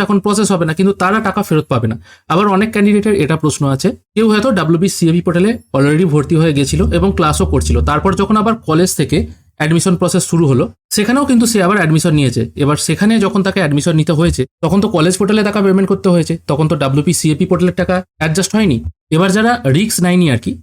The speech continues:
যারা মনে করেছিল ডাব্লিউবিসিএপি পোর্টালের মাধ্যমে আমি একটা কলেজে ভর্তি হয়ে থাকি এবং কলেজের পোর্টাল থেকে যে ভর্তি প্রক্রিয়া চলছে সেখানে যদি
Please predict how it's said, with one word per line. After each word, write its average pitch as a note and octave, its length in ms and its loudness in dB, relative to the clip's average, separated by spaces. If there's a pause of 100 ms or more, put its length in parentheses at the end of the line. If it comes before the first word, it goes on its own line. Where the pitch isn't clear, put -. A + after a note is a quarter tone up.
(100)
যারা D#3+ 220 0
মনে F3 180 2
করেছিল F3+ 260 2 (120)
ডাব্লিউবিসিএপি D3+ 720 0
পোর্টালের F3 320 0
মাধ্যমে F3 300 0
আমি F3+ 160 2
একটা E3+ 200 -4
কলেজে E3 200 2 (100)
ভর্তি D3+ 280 0
হয়ে F3 120 2
থাকি F3 280 -2 (240)
এবং A3+ 120 2 (100)
কলেজের G#3+ 320 0 (140)
পোর্টাল G#3+ 260 0
থেকে A3 200 0
যে A3 120 2
ভর্তি F#3+ 300 0
প্রক্রিয়া F#3 280 0
চলছে D3 320 -2
সেখানে G3+ 380 0
যদি G3+ 140 0